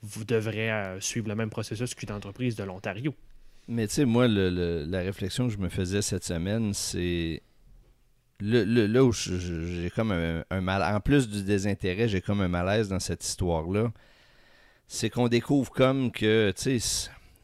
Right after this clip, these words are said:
Speaker 2: c'est difficile de,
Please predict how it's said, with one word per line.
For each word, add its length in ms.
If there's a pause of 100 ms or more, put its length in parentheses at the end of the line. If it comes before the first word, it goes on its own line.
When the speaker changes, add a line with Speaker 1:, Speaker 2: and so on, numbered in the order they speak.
(100)
Speaker 2:
c'est 200
difficile 640
de, 1120